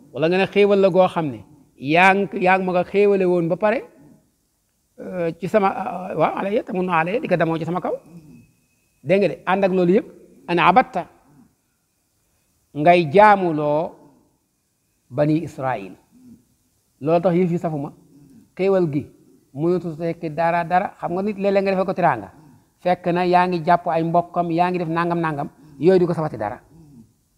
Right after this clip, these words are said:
Ndax lan? Mbokki boppam yooyu, wolof yi dañuy wax ne, geen ab golo kat gudd na, waaye loo ci daal mu yëg ko. Léeg-léeg nga sekk ak nit, di ko defal teraanga,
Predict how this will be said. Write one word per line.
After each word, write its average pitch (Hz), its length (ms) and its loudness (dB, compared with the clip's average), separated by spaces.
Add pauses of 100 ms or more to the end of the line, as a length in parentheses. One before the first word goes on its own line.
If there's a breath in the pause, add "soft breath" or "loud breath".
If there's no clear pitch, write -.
(200)
Ndax 160 200 -2
lan? 175 200 2 (400)
Mbokki 170 340 -2
boppam 156 260 -4
yooyu, 156 140 -4
wolof 165 200 0
yi 165 60 -4
dañuy 170 180 -2
wax 180 140 2
ne, 160 140 -6 (420)
geen 156 280 -2
ab 160 120 -4
golo 175 180 0
kat 190 140 -4
gudd 175 160 -2
na, 175 120 0
waaye 165 180 4
loo 175 120 0
ci 180 80 -6
daal 170 140 0
mu 160 120 0
yëg 147 140 -2
ko. - 160 -20 (880)
Léeg-léeg 160 260 0
nga 180 120 4
sekk 185 220 -4
ak 190 80 -2
nit, 180 160 0
di 170 80 -4
ko 185 60 -2
defal 180 220 -2
teraanga, 156 440 0